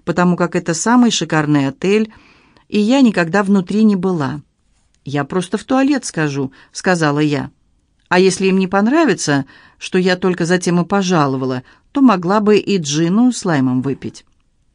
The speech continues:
Пол просто в ужас от такого пришла и рассердилась. "Глупо", сказала она. "Люди не заходят так просто в отели". "Как же, заходят,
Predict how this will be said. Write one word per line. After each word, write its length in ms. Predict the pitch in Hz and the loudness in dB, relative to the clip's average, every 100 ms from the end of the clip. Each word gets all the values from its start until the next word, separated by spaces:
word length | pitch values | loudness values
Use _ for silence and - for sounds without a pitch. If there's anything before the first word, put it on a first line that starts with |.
| _ _ _ - | _ _ _ -6
Пол 420 | 240 254 143 - _ _ | 0 2 0 -2 _ _
просто 340 | - 160 - 165 | -6 -6 -4 -2
в 120 | 208 | 0
ужас 300 | 202 147 156 | 0 -2 -4
от 140 | 135 | -6
такого 340 | 151 151 143 139 | -6 -2 -2 -2
пришла 420 | 143 139 233 233 | -6 -6 -2 -2
и 80 | 180 | -2
рассердилась. 800 | 160 - 156 139 139 131 - - _ _ 220 | -4 -4 -4 -2 -2 -2 -6 -16 _ _ -4
"Глупо", 340 | 262 254 147 | 2 2 2
сказала 500 | - 151 139 143 147 | -2 -2 0 0 2
она. 300 | 151 143 135 - _ _ - | 2 2 -2 -8 _ _ -4
"Люди 480 | 151 151 139 151 151 | 0 2 4 4 6
не 160 | 156 | 4
заходят 480 | 151 156 262 220 160 | 2 0 0 0 0
так 160 | 180 196 | -2 -4
просто 340 | 147 139 - | -6 -6 -4
в 40 | 139 | -2
отели". 480 | 151 147 131 131 - _ _ _ - | 0 -2 -4 -6 -12 _ _ _ -8
"Как 280 | 175 139 131 | -4 -4 -4
же, 220 | 135 - _ | -6 -8 _
заходят, 640 | 151 170 165 220 262 151 | -4 -2 -2 0 0 0